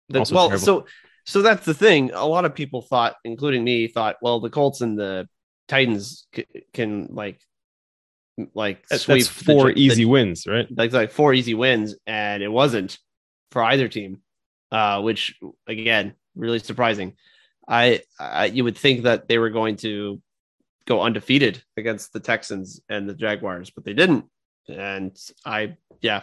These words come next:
Speaker 1: I was quite surprised by that.
Speaker 2: Mm-hmm. Yeah, a lot of upsets in the A F C South. So I guess if this happens again next year, we should not be surprised.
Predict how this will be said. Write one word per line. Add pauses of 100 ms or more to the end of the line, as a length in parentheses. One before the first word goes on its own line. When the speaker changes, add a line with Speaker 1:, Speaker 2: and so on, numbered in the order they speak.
Speaker 1:
I
was
quite
surprised
by
that. (840)
Speaker 2:
Mm-hmm. (580)
Yeah,
a
lot
of
upsets
in
the
A
F
C
South. (100)
So
I
guess
if
this
happens
again
next
year, (240)
we
should
not
be
surprised.